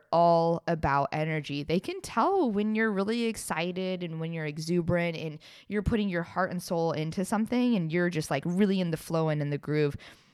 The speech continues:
And they can also really tell when you're really frustrated and you're just not on your A game. They know that as well. And they don't wanna work with someone that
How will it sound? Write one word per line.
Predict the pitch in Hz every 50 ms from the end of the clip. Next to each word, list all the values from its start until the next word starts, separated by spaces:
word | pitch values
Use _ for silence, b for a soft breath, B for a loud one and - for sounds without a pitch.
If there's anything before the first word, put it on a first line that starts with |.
| B B B B _ _ _ _
And | - 185
they | 202 330
can | 403 - 480 466 480
also | 494 480 - 440
really | 427 392 381 370 349 294 -
tell | - 254 302 359 359
when | 262 196 175 170
you're | 170 180 202 233
really | 240 302 320 330 294 247
frustrated | - - - 131 175 - - - - 220 220 220 220 226 226 226 220 B B B B B B -
and | 190 190 185 185 175 175 175 170 165 165 160 165 - -
you're | 104 170 185 190 190
just | 190 214 196 185
not | 175 175 170 170 175 175
on | - 175 175 175
your | 170 165 160 - -
A | - 151 151 165
game. | 165 185 196 214 226 247 269 285 - - _ _ _ _ _ _ -
They | 170 196 202 233
know | 240 247 240 240 233
that | 220 196 196 -
as | - 180 170 165
well. | 165 160 180 185 170 143 139 - -
And | - 175 175 170 160 139 -
they | - 247
don't | 339 466 453
wanna | 440 453 466 427 262
work | 180 165 160 165 -
with | 165 165 -
someone | - - 160 160 156 156 160 170 170 175
that | 165 160 147 151 -